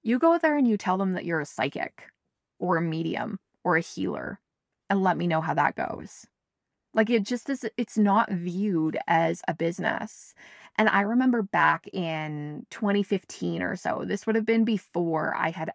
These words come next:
ever even heard of a high value program or even considered it. It wasn't even an option in my mind. And my husband said, "Well, why do you do what you do?"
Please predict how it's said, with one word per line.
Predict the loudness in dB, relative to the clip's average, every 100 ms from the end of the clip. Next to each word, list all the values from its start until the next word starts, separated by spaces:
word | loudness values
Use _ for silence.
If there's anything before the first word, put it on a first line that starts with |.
| 0
ever | 0 0
even | -4 -4 -4 -6 -8
heard | -16 -6 -2 0
of | -2
a |
high | -6 -6 -6
value | -4 -6
program | -4 -6 -2 -2 -2 -6 -10 _ _ _ _
or | _ 2
even | 2 0 -2
considered | -2 -4 -2 0 2
it. | 2 0
It | -2 0
wasn't | 0 -2 -4
even | -6
an | -4
option | 0 0 -2 -10 -10 -12 -8
in | -4
my | -2 0
mind. | -2 -4 -6 -8 -10 _ _ _
And | 0
my | 2
husband | 0 -4 -6 -4
said, | -2
"Well, | -2
why | 0 0 2
do | 2
you | 0 -2 -4
do | -2 -2
what | -2 -4
you | -4 -6 -6
do?" | -4 -4 -6 -12